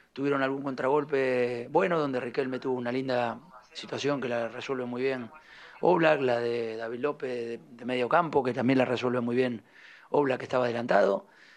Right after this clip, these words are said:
Y creo que los cambios le dieron al equipo un poquito más de, de vitalidad, ¿no? Eh, entró bien Rodrigo, entró bien Correa,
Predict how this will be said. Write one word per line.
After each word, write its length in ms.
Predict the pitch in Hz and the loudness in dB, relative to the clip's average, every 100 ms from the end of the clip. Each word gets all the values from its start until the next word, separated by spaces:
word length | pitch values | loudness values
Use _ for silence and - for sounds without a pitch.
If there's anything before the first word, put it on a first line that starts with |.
| _ _ | _ _
Y 680 | 127 131 127 123 120 120 120 | -6 -2 0 -2 -2 -4 -4
creo 180 | - 175 | 0 2
que 60 | 156 | 2
los 100 | 156 | 2
cambios 280 | 196 202 160 | 2 2 0
le 100 | 160 | 0
dieron 220 | 165 151 | 0 0
al 80 | 151 | -2
equipo 280 | 151 - | -4 -8
un 60 | 151 | -6
poquito 280 | 147 156 160 | -6 -4 -2
más 140 | 160 | 0
de, 540 | 151 135 127 127 120 120 - 135 | 2 2 2 2 0 -4 -12 -4
de 120 | 123 | -2
vitalidad, 560 | 131 131 131 147 - - | 0 0 2 2 0 -6
¿no? 340 | 131 160 139 | -8 -6 -6
Eh, 280 | 120 117 120 | -8 -8 -10
entró 180 | 120 131 | -8 -6
bien 160 | 127 | -4
Rodrigo, 480 | 120 131 190 185 165 | 0 0 4 4 4
entró 180 | 139 127 | 2 0
bien 140 | 123 | 2
Correa, 540 | 123 127 175 175 160 | 2 0 0 0 0